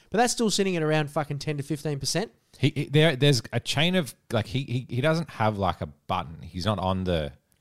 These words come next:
Speaker 1: But he's surrounded by yes men, by your
Speaker 2: Yeah.
Speaker 1: own argument. He's surrounded by yes men. So if
Speaker 2: Sure.
Speaker 1: he says,
Speaker 2: No, no.
Speaker 1: "Nuclear," they
Speaker 2: I
Speaker 1: go, "Nuclear, nuclear,
Speaker 2: I feel,
Speaker 1: nuclear,
Speaker 2: I feel
Speaker 1: nuclear."
Speaker 2: like, yeah. Anyway, so what was the
Speaker 1: Or stalemate.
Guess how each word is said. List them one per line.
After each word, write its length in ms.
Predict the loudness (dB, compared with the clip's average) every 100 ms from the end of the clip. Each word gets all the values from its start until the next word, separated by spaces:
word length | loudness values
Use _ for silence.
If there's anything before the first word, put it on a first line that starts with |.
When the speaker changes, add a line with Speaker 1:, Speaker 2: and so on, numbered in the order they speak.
| -4
Speaker 1:
But 80 | 2
he's 80 |
surrounded 300 | 6 8 8
by 100 | 6
yes 220 | 4 2 0
men, 160 | -4
by 160 | 2 6
your 100 | 6
Speaker 2:
Yeah. 80 | 6
Speaker 1:
own 60 |
argument. 420 | 2 0 -4 -6
He's 120 | -2 0
surrounded 260 | 2 4
by 80 | 2
yes 180 | 0 -2
men. 100 | -2
So 100 | 2
if 60 | 6
Speaker 2:
Sure. 100 | 8
Speaker 1:
he 60 |
says, 180 | 8 6 0 2
Speaker 2:
No, 120 | 4
no. 40 |
Speaker 1:
"Nuclear," 320 | 8 8 8 2 _ 4
they 80 | 6
Speaker 2:
I 60 |
Speaker 1:
go, 220 | 8 6 6
"Nuclear, 400 | 0 4 6 4
nuclear, 420 | 2 -2 0 2 2
Speaker 2:
I 60 |
feel, 60 | 2
Speaker 1:
nuclear, 180 | 0 2
Speaker 2:
I 60 | 0
feel 40 |
Speaker 1:
nuclear." 160 | 2 4
Speaker 2:
like, 200 | 4 4 2
yeah. 200 | 0 2
Anyway, 220 | 0 -2 0
so 220 | 2 2
what 140 | 2
was 140 | 2 0
the 100 | -4 -8 -20 -20 -20 -20 4
Speaker 1:
Or 160 | 6 6
stalemate. 460 | 6 6 4 -4